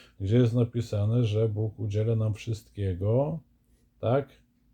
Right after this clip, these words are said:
W jakim celu? Aby uczynić nas uczestnikami swej boskiej natury. Tak?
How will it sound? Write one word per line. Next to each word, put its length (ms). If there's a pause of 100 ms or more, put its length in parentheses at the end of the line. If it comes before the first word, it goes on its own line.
(440)
W 80
jakim 400
celu? 360
Aby 260
uczynić 600
nas 240
uczestnikami 960
swej 300
boskiej 560
natury. 500 (3000)
Tak? 400